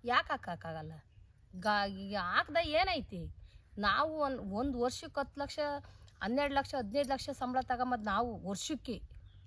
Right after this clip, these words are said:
ಯಾಕೆ ಹಾಕಕ್ಕಾಗಲ್ಲ ಹೇಳು? ದಡ್ರು ಹಂಗಂತ ಹೇಳೋರು. ನಾವು ಖರ್ಚು ಮಾಡಿ ಹಾಕ್ಯಂತೀವಿ.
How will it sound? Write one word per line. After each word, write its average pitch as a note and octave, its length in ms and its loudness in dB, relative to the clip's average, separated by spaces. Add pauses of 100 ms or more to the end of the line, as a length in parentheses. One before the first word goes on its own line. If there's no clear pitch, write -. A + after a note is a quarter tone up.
(600)
ಯಾಕೆ B3+ 240 2
ಹಾಕಕ್ಕಾಗಲ್ಲ D4 520 0
ಹೇಳು? D#4 340 -6 (300)
ದಡ್ರು A3 400 4
ಹಂಗಂತ B3+ 400 4
ಹೇಳೋರು. C4+ 600 4 (1500)
ನಾವು A3 360 8
ಖರ್ಚು C#4 280 -2
ಮಾಡಿ D4 160 4
ಹಾಕ್ಯಂತೀವಿ. C4+ 760 0